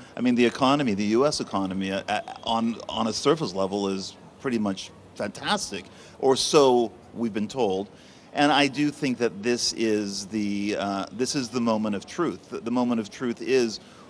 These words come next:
how will we move forward when the economy seemingly is this good? And do we therefore then keep, uh, our president, um, reelected, get him elected, and let him keep governing our country if the economy is that good?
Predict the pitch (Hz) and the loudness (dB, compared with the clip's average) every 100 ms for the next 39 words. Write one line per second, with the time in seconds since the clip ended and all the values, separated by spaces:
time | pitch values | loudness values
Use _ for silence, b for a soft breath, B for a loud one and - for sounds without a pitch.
0 | B - 123 123 147 156 160 151 143 127 | B -16 -12 -6 0 4 4 2 0 0
1 | 123 120 - 139 151 123 101 107 110 107 | 0 -2 -2 -2 0 -2 -4 -4 -4 -6
2 | - 120 120 120 110 - - 127 131 127 | -8 -6 -2 -2 -4 -2 -2 0 0 0
3 | 117 104 107 113 101 107 - 139 113 98 | 0 -2 -2 -4 -4 -6 -4 -2 0 0
4 | 98 110 117 117 107 110 113 117 104 104 | -4 -4 -2 -2 0 -2 -2 -4 -6 -4
5 | 113 110 101 B B B B B B B | -6 -6 -10 B B B B B B B
6 | - - - - 131 - - - 123 107 | -20 -20 -14 -8 -8 -8 -18 -6 -4 -2
7 | 104 - 107 - 127 113 104 98 101 - | -2 0 -2 2 0 2 -4 -4 -6 -8
8 | 92 101 98 95 95 98 B B - - | -6 -4 -4 -8 -12 -16 B B -20 -14
9 | 113 120 110 160 - 85 - - - 113 | -4 0 0 -2 -8 -10 -12 -20 -10 -6
10 | 110 104 110 123 113 104 107 110 117 117 | -4 -2 -2 -2 -4 -4 -4 0 0 0
11 | 110 - B B - 139 135 117 120 110 | -6 -8 B B -2 0 4 4 2 0
12 | 104 98 - 107 104 135 - 98 95 107 | -2 -6 -6 -4 -2 -2 -2 -4 -4 -4
13 | 98 98 95 98 92 98 95 107 | -6 -6 -4 -6 -4 -6 -4 -6